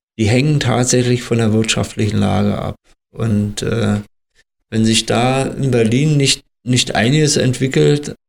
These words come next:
nicht einiges zum, zum Guten wendet, sag ich mal,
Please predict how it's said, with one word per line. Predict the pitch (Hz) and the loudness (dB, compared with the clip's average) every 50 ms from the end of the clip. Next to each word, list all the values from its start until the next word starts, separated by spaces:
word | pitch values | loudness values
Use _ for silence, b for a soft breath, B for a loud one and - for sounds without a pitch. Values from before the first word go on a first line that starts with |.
| _ _ _ _ _ _ _ _ _ - | _ _ _ _ _ _ _ _ _ -6
nicht | 123 123 117 - - | -4 -2 -2 -2 -2
einiges | - 107 110 120 127 127 123 - | -2 0 0 0 0 0 0 0
zum, | - 131 123 120 120 117 110 | 0 0 0 0 0 -2 -2
zum | - - 120 113 113 | -2 -2 -2 0 2
Guten | 117 123 131 131 - 131 117 | 2 0 0 0 0 0 0
wendet, | 117 117 120 123 127 127 123 127 - - _ _ _ _ _ _ _ _ _ _ _ _ _ _ _ - | 2 2 2 2 2 2 0 -2 -6 -16 _ _ _ _ _ _ _ _ _ _ _ _ _ _ _ -8
sag | 117 107 113 107 110 110 113 | -4 0 2 2 2 2 2
ich | 113 - | 0 0
mal, | 127 120 117 117 117 117 113 113 - | 0 2 2 2 2 0 0 -2 -6